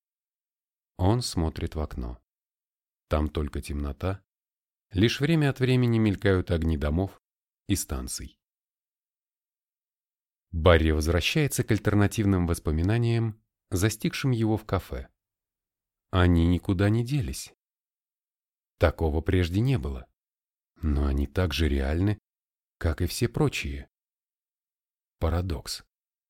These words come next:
который не желает укладываться в голове. Взгляд обегает вагон, где кроме Барри никого.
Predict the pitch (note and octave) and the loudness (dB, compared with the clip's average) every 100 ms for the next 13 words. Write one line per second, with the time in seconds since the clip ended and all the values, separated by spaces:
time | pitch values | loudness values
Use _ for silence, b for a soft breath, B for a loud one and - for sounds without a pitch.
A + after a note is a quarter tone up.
0 | - F2+ F#2+ E2+ F2+ E2+ F2 F#2+ G#2+ A2 | -2 0 2 4 4 4 4 2 0 -2
1 | - A2 G2 F#2 - F#2+ F2 F#2 E2+ D2+ | 0 0 0 -2 -2 -4 0 0 0 -2
2 | B1+ - _ _ _ _ _ _ _ _ | -6 -10 _ _ _ _ _ _ _ _
3 | _ _ _ _ _ _ _ _ _ - | _ _ _ _ _ _ _ _ _ -2
4 | E2+ D#2+ G2 D#3+ - A2+ A2 F#2+ G2+ - | 0 2 0 -2 -2 -2 0 0 -2 0
5 | G2+ D#2+ C#2 C2 - _ _ _ - F#2 | -4 -2 -6 -8 -12 _ _ _ -4 -2
6 | E2 E2+ E2+ D2 C#2+ C#2 F#2 G2+ G#2 G2+ | 0 0 0 0 -2 -2 -4 -2 -6 -8
7 | _ _ _ - A#2+ G#2+ G#2+ D#2+ B1+ A#1 | _ _ _ -4 -2 0 0 0 -2 -10